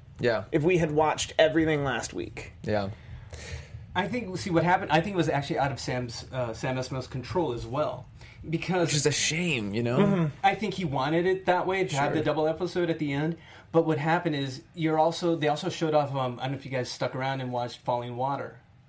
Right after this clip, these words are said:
Speaker 3: afterwards.
Speaker 1: Oh,
Speaker 3: They,
Speaker 1: no.
Speaker 3: it was a lead-in to their next big series that they really wanna push.
Speaker 2: That looks really good. I,
Speaker 3: Yeah.
Speaker 2: I don't have the time right now, but I will be watching that
Speaker 3: <laughs>
Speaker 2: show.
Speaker 3: Yeah, so I think that's why they did it. I, I, I think, you know, he,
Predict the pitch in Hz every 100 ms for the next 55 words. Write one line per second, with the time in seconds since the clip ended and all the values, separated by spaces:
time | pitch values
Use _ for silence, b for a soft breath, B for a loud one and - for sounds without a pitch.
0 | _ - 135 131 123 98 - 110 127 127
1 | 101 143 143 147 151 165 156 151 151 151
2 | 139 135 139 - - 131 127 - 208 190
3 | 180 165 151 139 135 135 127 123 120 -
4 | 190 185 - 143 147 143 - 131 117 107
5 | 101 98 - 175 151 127 120 120 127 127
6 | 120 117 120 131 151 190 196 147 127 127
7 | 143 147 - 143 - 160 143 131 - 170
8 | 123 - 233 233 - 233 190 254 185 196
9 | 196 156 143 139 131 120 117 - 156 160
10 | 147 151 139 139 156 147 131 131 123 -
11 | 165 165